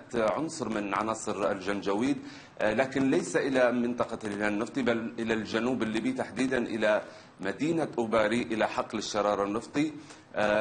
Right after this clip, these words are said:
ما يعني استمرار إغلاق هذا الحقل وتوقفه عن الإنتاج والصادرات، إلى جانب طبعًا منطقة الهلال النفطي التي أعلنت المؤسسة الوطنية،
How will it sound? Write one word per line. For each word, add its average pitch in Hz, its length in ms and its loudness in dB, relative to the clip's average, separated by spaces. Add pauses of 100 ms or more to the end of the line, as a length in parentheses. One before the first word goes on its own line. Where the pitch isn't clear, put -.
(340)
ما 117 140 2
يعني 127 260 2
استمرار 120 800 2
إغلاق 123 360 0
هذا 110 160 0
الحقل 123 360 0
وتوقفه 107 560 0
عن 107 120 2
الإنتاج 104 420 -2
والصادرات، 107 540 2 (400)
إلى 135 180 4
جانب 135 360 0
طبعًا 113 260 4
منطقة 113 540 0
الهلال 107 300 0
النفطي 110 340 -2
التي 98 300 -2
أعلنت 104 400 2
المؤسسة 101 460 -2
الوطنية، 104 540 -2